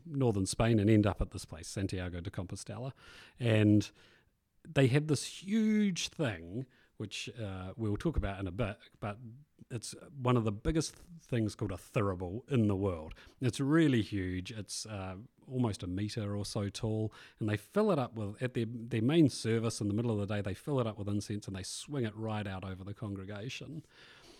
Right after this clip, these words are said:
And so there's smell in that sense, right? That there's literally incense, big clouds of incense come puffing out of the things, and it puffs, it puffs out over the crowd. And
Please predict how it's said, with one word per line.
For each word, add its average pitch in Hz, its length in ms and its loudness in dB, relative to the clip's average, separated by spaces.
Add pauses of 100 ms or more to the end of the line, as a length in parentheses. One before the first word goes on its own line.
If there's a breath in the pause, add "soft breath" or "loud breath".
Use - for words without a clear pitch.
(300 loud breath)
And 113 220 6
so 123 200 6
there's 120 420 4
smell 196 460 2
in 104 100 0
that 113 220 -4
sense, - 460 -14
right? - 300 -16
That 120 240 -8
there's 107 280 -6
literally 127 540 -2
incense, 117 440 2
big 123 340 -10
clouds 123 500 -4
of 104 60 -2
incense 107 360 -2
come 98 180 -6
puffing 104 340 -6
out 95 140 -8
of 95 80 -10
the 92 60 -10
things, 92 260 -12
and 101 100 -12
it 98 60 -20
puffs, - 280 -14
it - 180 -18
puffs - 320 -10
out 98 220 -8
over 98 200 -8
the 98 100 -10
crowd. 95 520 -12
And 95 220 -10